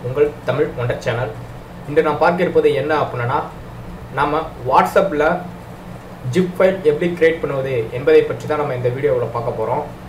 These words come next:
So, நீங்க ஃபஸ்ட்டு உங்களுடைய மொபைல்ல WhatsApp ஓப்பன் பண்ணிக்கோங்க.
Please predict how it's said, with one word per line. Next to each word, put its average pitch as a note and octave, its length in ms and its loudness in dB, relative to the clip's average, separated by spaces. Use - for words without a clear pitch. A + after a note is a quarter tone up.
So, C3 120 2
நீங்க B2 160 -2
ஃபஸ்ட்டு D3+ 400 0
உங்களுடைய C#3 440 0
மொபைல்ல C#3+ 300 0
WhatsApp F3 380 2
ஓப்பன் C#3 180 -2
பண்ணிக்கோங்க. A2+ 360 -6